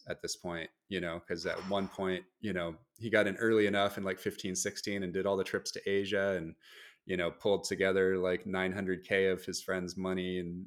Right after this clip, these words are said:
wrote it up on a bunch of Asian shitcoins like, you know, Quantum, Qtum, whatever, and some other ones,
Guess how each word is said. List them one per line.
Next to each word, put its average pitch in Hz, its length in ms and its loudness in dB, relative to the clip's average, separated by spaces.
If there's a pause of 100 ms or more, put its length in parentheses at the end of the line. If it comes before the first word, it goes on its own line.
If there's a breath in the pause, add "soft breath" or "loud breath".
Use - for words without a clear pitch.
(140)
wrote 98 320 2
it 95 80 0
up 95 240 0
on 90 340 -2 (380 soft breath)
a 95 40 -10
bunch 95 220 -2
of 90 60 0
Asian 95 300 0
shitcoins 95 600 -2
like, 92 160 0 (160)
you 107 140 -6
know, 90 120 -2
Quantum, 95 680 -2
Qtum, 98 320 -2
whatever, 92 440 2
and 92 120 0
some 92 160 -6
other 95 200 2
ones, 90 680 -2